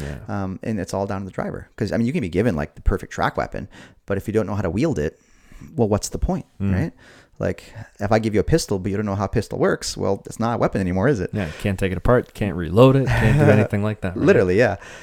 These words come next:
Speaker 2: So it's the exact same thing. Like, one of our, our, uh, guys on our team, Pata, one of our <clears throat> instructors, um, he's, uh, he's autocross champion more times than probably anybody can count.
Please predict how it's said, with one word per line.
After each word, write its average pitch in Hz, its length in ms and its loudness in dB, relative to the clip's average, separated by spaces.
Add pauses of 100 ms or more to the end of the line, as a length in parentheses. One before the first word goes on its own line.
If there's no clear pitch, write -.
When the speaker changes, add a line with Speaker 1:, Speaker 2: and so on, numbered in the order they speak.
Speaker 2:
So - 160 4
it's - 80 2
the 120 60 0
exact 110 240 6
same 95 140 -2
thing. 113 240 6
Like, 95 160 4
one 123 120 4
of 113 80 6
our, 107 280 8
our, 104 300 4 (220)
uh, 87 240 0
guys 95 240 2
on 92 100 0
our 90 80 2
team, 90 280 -6
Pata, 101 320 0
one 90 80 0
of 87 60 2
our 90 60 2
<clears throat> 90 60 -4
instructors, 95 420 -4 (680)
um, 90 480 -4 (200)
he's, 113 400 -2
uh, 98 400 2 (120)
he's 98 240 -8 (520)
autocross 92 300 0
champion 90 340 -2
more 90 160 -2
times 90 300 -2
than 85 260 -6
probably 95 200 -2
anybody 87 240 -4
can 78 100 -14
count. 85 320 -8